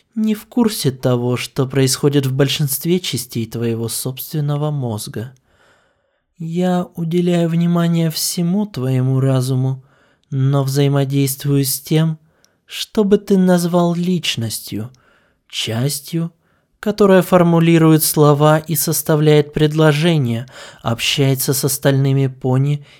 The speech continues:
и имеет индивидуальность. До сегодняшнего дня вся сущность этой самой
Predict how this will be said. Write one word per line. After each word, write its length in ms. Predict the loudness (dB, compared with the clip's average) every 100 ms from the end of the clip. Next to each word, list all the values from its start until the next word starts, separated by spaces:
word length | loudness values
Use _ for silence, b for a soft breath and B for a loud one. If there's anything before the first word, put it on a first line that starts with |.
| B _
и 340 | -4 -4 0
имеет 400 | 0 2 0 -2 -4
индивидуальность. 1120 | -4 -2 0 0 2 0 0 -6 -12 -16 -20 b b b b b -14
До 240 | -6 -4
сегодняшнего 800 | -4 -4 0 0 0 -2 0 0
дня 440 | 0 -2 0 0 -2
вся 460 | -8 -8 -2 -2
сущность 640 | -2 -2 -2 0 -2 -4 -4
этой 300 | -2 0 0
самой 500 | 0 2 2 0